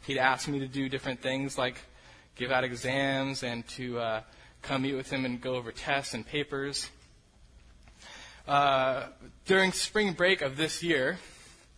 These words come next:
uh, as soon as spring break was over, I received an email from Biola University that my professor had been mutually let go by the school.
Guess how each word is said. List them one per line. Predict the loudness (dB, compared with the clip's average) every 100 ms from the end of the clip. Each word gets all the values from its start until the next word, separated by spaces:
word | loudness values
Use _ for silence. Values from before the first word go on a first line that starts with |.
| -20 -20 -20 -20 -20 -20 -20 -4
uh, | 2
as | 2 2
soon | 0
as | 0
spring | 0 -2
break | 0 0
was | 0
over, | 0 2 4
I |
received | 2 2 -2 -4
an | -4
email | -2 2 0
from | 0 -2
Biola | 0 2 2 2
University | 0 -2 -4 -6 -4 -4
that | -2 -2
my | 0 2 0 -2 -8 -16
professor | -14 -6 -2 -2 -2 -2 -2 -4 -12 -20 -20 -20 -20 -20
had | -4 -2 -2 -10 -2
been | 0 2
mutually | 0 -2 0 2
let | 2 0 -2
go | -4 -6 -8
by | -8
the | -8
school. | -10 -12 -14